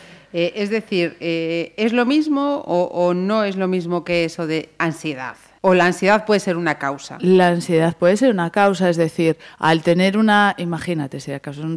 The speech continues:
Speaker 2: por una frustración, algo que no conseguimos y queremos tener presente en nuestra vida, y la queremos ya, vivimos en un mundo también muy rápido, pues eso nos genera una ansiedad que puede ser a lo largo del día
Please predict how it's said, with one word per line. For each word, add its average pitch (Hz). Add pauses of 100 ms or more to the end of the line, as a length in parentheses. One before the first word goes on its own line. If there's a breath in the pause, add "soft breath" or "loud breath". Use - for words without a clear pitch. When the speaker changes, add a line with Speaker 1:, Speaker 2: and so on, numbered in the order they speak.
Speaker 2:
por 165
una 175
frustración, 180
algo 170
que 160
no 175
conseguimos 190
y 165
queremos 151
tener 170
presente 151
en 151
nuestra 156
vida, 277
y -
la 160
queremos 151
ya, 240
vivimos 175
en 170
un 160
mundo 151
también 147
muy 143
rápido, 196 (380 loud breath)
pues 175 (160 loud breath)
eso 180
nos 180
genera 180
una 185
ansiedad 220
que 190
puede 156
ser 160
a 156
lo 147
largo 165
del 220
día 330